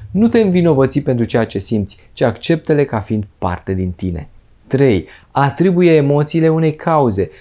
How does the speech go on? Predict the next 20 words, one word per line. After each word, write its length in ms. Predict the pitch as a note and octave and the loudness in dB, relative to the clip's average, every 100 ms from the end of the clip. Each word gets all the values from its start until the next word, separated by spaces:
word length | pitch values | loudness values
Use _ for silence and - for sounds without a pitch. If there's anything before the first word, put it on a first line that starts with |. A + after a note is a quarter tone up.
| - | -8
Întreabă-te 540 | C#3+ D3 F3 D#3 D#3 | -2 2 2 4 2
de 140 | C#3+ G#2 | 2 0
ce 180 | - | -2
te 140 | F2+ B2 | -4 -2
simți 300 | - F3 E3 | 0 0 0
așa 280 | D#3 D#3+ C#3+ | 0 0 0
și 260 | - F#2+ | -2 -6
ce 160 | - F#3 | -2 2
eveniment 540 | F#3+ F3+ D3+ A#2+ A#2 | 2 2 2 2 0
sau 180 | - G#2+ | 0 -2
gând 220 | G2+ A#2 | 0 0
a 80 | A2+ | 0
declanșat 560 | G2+ - G2+ G2+ - - | -2 -4 -6 -6 -8 -10
acea 260 | G2 A2 | -6 -4
emoție. 540 | A2 A#2+ G#2+ - E2 - _ _ | -2 -2 -4 -6 -8 -10 _ _
Și 160 | - E3+ | -10 -8
patru. 500 | - A3+ F#3+ E3+ D3+ - | -2 0 2 0 0 -8
Acționează 580 | - B2+ C#3+ C3 B2+ B2 | -6 -2 0 0 0 -2
cu 140 | A#2 | -2
grijă. 460 | A2 A2+ G#2+ F2+ | -2 0 -2 -2